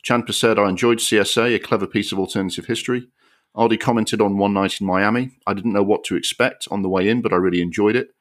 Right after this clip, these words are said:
Marie also said she loved it. Uh, "I almost missed it," she says, "because release dates were so messed up and I didn't see it advertised on Amazon Prime." And Latrell said, "Loved it. Good acting all round. When you can carry a whole film just on dialogue, that's good going."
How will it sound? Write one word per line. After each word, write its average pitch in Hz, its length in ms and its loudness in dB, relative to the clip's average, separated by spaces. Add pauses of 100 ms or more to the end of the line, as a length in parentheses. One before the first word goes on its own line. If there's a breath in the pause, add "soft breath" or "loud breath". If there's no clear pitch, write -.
(420)
Marie 104 280 4
also 110 280 2
said 101 260 0
she 98 120 -2
loved 110 300 2
it. - 280 0
Uh, 90 180 0
"I 104 100 4
almost 120 320 2
missed 123 200 -2
it," 98 80 -2
she 110 120 -4
says, 120 240 2
"because - 320 -4
release 104 280 0
dates 101 260 0
were 90 60 -8
so 95 200 0
messed 92 280 -2
up 110 180 0
and 87 100 0
I 90 40 0
didn't 92 220 -4
see - 140 -2
it - 100 0
advertised 95 520 -2
on 87 100 -2
Amazon 87 300 -4
Prime." 110 340 0 (580 soft breath)
And 92 120 0
Latrell 113 320 2
said, 98 220 2
"Loved 110 260 2
it. - 160 2
Good 113 120 2
acting 101 300 -2
all 87 140 0
round. 95 440 0
When 95 120 -4
you 85 80 -6
can 90 120 -8
carry 117 300 2
a 98 60 2
whole 98 200 2
film 95 240 0
just - 220 -4
on 85 140 -6
dialogue, 92 480 2
that's - 220 -6
good 78 180 -4
going." 73 300 -4